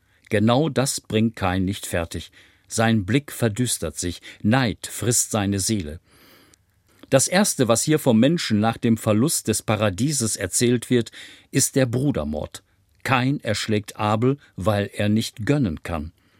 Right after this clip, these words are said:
Die Erzählung von Kain und Abel ist ein Mythos. Ein Mythos erzählt, was immer und überall passiert, seit es Menschen gibt auf dieser Erde. Dieser Mythos erzählt, wie Menschen Gefahr laufen, über Leichen zu gehen,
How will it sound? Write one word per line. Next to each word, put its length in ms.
Die 80
Erzählung 420
von 240
Kain 300
und 180
Abel 300
ist 180
ein 220
Mythos. 560
Ein 140
Mythos 340
erzählt, 760
was 180
immer 380
und 180
überall 440
passiert, 580
seit 320
es 180
Menschen 460
gibt 340
auf 200
dieser 420
Erde. 320
Dieser 400
Mythos 440
erzählt, 580
wie 140
Menschen 480
Gefahr 420
laufen, 380
über 240
Leichen 480
zu 200
gehen, 300